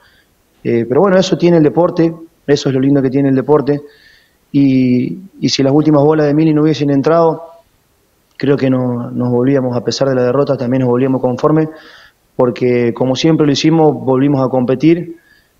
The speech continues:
y, y sabemos, sabemos que, que nuestro camino es ese, ¿no? Que nuestro camino para poder enfrentar a este tipo de, de potencias, porque ellos son potencias, eh,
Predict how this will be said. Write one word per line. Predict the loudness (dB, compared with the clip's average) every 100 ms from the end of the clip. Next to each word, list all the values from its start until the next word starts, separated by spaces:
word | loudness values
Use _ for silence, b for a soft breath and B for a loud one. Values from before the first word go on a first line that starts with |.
| _ _
y, | -2 0 0 0 -2 -4 -10 -18 _
y | -2
sabemos, | 2 2 4 2 0 -2 -10 -20 _ _ _ _ _ _ _
sabemos | _ -2 0 0 -2
que, | -2 0 4 4 2 0 -6 -18 _ _ -6
que | -2
nuestro | -2 0
camino | 0 2 2
es | 2
ese, | 0 0
¿no? | 0 -2 -2
Que | -4 -2
nuestro | -2 -2
camino | 0 2 2
para | 2 2
poder | 2 2 0 B B B B B
enfrentar | -4 -2 -2 0 0
a |
este | 0 -2
tipo | 0 2 4
de, | 4 2 2 0
de | 0
potencias, | -2 0 2 2 2 0
porque | -2 -4 -2
ellos | -2 -2
son | -2 -2
potencias, | -2 0 0 0 -2 -4 -8 _ _ _ _ _ _
eh, | -4 -2 -4 -10